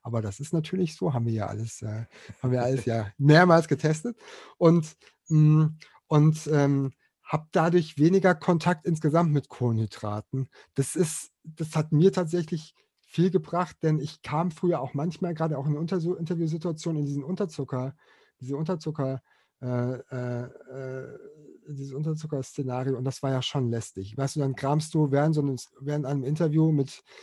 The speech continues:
Speaker 1: einer, äh, weiß ich nicht, mit den Fantastischen Vier zum Beispiel, da kram ich mittendrin in meinem, ähm, in, in meinem Beutel und suche, kram dann Unterzu-, äh, Traumzucker raus oder eine Cola, trinke ich dann noch eine und noch eine.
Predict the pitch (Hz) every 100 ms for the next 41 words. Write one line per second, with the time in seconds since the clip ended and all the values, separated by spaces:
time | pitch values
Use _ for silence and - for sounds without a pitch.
0 | - _ _ 139 139 135 131 135 - _
1 | _ _ _ _ _ _ _ _ _ _
2 | - 147 135 135 127 151 139 135 151 160
3 | 202 190 208 202 202 202 196 160 147 135
4 | 117 139 131 151 156 - 254 254 190 170
5 | 156 156 - - 165 196 160 196 180 156
6 | 190 214 175 156 160 160 160 156 160 156
7 | 156 156 156 156 151 151 143 156 151 151
8 | 139 165 185 175 151 175 170 160 156 156
9 | 156 170 165 160 151 - 170 175 160 -
10 | 151 147 139 151 143 - - 165 190 -
11 | 156 123 127 160 156 147 143 131 185 190
12 | 143 175 196 - - - - _ 160 156
13 | 156 143 139 143 143 170 170 190 156 156
14 | 185 147 135 139 214